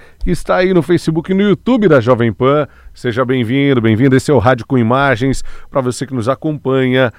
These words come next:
ah, através das nossas redes sociais e também no nosso canal do YouTube. Se ainda não se inscreveu no canal do YouTube da Jovem Pan, por favor, né? Clica lá no botão inscrever-se,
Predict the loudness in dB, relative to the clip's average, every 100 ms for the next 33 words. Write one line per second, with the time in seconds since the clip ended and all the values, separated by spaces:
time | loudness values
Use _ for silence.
0 | -14 -20 -8 -2 0 0 -2 -2 0 0
1 | 2 2 2 -2 -6 -6 -6 -6 -4 -4
2 | -4 -4 -4 -2 -4 -4 -6 -6 -4 -4
3 | -6 -8 -10 -6 -4 -2 -2 -2 -4 -6
4 | -4 -2 0 -2 -2 -2 0 -2 -2 -4
5 | -2 -4 -4 -6 -4 -2 -2 -4 -20 _
6 | _ _ -20 -20 -12 -8 -6 -2 -2 0
7 | 0 2 0 0 -10 -20 -10 -2 -2 0
8 | -2 2 2 2 0 0 0 -2 -2 -4
9 | 0 0 2 2 0 -2 -6